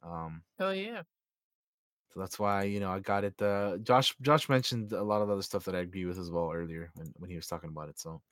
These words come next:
Speaker 1: that's my number four. And guess what that means, dude? We're in the top three now, man. We, we're,
Speaker 2: Uh,
Speaker 1: we're almost
Speaker 2: top
Speaker 1: there.
Speaker 2: three.
Speaker 1: I, I can see,
Speaker 2: Um,
Speaker 1: I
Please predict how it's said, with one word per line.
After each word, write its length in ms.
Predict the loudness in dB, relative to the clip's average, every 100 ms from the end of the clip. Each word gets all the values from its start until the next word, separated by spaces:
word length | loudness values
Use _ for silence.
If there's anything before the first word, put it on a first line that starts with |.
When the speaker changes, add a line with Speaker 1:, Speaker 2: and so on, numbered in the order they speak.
| _ _ _ _
Speaker 1:
that's 200 | 0 2
my 60 | 6
number 220 | 8 8
four. 640 | 10 12 12 12 12 12 10 0 -20 _ _ 0
And 340 | 6 6 4 -2
guess 220 | 2 2 6
what 80 |
that 180 | 8 8
means, 280 | 8 6 6
dude? 220 | 8 8
We're 120 | 8
in 60 | 6
the 100 | 6
top 360 | 8 10 10 6
three 280 | 4 6
now, 240 | 8 8 8
man. 300 | 8 6 4
We, 160 | 4 2
we're, 180 | 4
Speaker 2:
Uh, 140 | 6 8
Speaker 1:
we're 80 | 12
almost 80 | 12
Speaker 2:
top 260 | 12 12
Speaker 1:
there. 140 | 8 8
Speaker 2:
three. 320 | 8 6 2 _ _ -20 -2
Speaker 1:
I, 60 | 0
I 20 |
can 180 | 4 4
see, 0 |
Speaker 2:
Um, 560 | 10 10 12 10 6
Speaker 1:
I 20 | -2